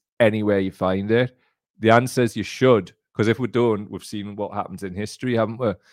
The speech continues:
And, um, let's be honest, our area is absolutely riddled with this shit, and it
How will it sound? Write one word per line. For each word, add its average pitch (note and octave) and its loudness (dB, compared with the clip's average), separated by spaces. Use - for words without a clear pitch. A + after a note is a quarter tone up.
And, G#2 -4
um, G2+ 0
let's C3 0
be A#2 -2
honest, A#2+ 0
our A2+ 4
area A2+ 4
is G2 -8
absolutely G#2 -4
riddled G2+ -2
with A2 -4
this A2+ -4
shit, - -4
and G#2 -4
it G#2 -4